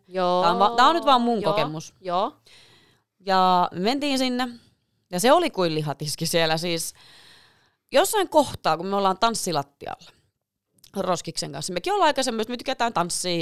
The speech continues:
Speaker 2: ja
Speaker 1: Mm.
Speaker 2: niinku, että ei olla mitään seinäruusuja siellä. Niin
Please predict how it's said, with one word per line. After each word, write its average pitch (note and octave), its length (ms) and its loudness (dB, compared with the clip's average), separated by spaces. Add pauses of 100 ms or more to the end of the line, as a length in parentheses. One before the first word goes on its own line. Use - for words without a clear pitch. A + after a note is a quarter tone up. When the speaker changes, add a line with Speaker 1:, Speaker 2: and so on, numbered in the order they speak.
Speaker 2:
ja D3+ 180 2
Speaker 1:
Mm. D3+ 60 -4
Speaker 2:
niinku, D#3 180 -8
että D3+ 400 -6 (440)
ei D#3+ 300 -6
olla E3 180 -4
mitään E3+ 360 -4
seinäruusuja E3 640 -2
siellä. D3+ 320 -4 (600)
Niin G#3 320 2